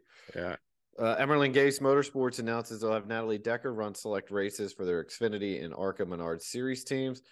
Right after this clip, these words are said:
Speaker 2: Uh, <laughs> good news for their guys in the shop, as they'll have to work on, uh, repairing tore-up cars.
Speaker 1: Yeah, I was looking up some stats just to get some background on this.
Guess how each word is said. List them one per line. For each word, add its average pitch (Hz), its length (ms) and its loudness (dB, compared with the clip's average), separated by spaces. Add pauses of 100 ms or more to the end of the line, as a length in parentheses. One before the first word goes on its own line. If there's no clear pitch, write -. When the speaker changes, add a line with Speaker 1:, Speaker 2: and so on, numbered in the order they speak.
(420)
Speaker 2:
Uh, 90 600 2 (100)
<laughs> - 1600 -10 (760)
good 208 180 10
news 208 260 10
for 196 120 8
their 180 120 8
guys 170 320 8
in 165 80 -2
the 160 100 4
shop, 156 420 4
as 107 340 2
they'll 113 200 0
have 113 240 0 (100)
to 123 100 -6
work 117 260 -2
on, 113 360 -4
uh, 113 200 -2
repairing 117 500 -2
tore-up 143 460 -2
cars. 95 600 -4 (200)
Speaker 1:
Yeah, 95 220 0
I 120 180 4
was 127 200 6
looking 120 260 6
up 107 120 0
some 107 140 -4
stats 104 540 2
just 98 240 -4
to 98 80 -2
get 92 200 -4
some 92 140 -6
background 90 460 -2
on 87 120 -4
this. 90 220 -6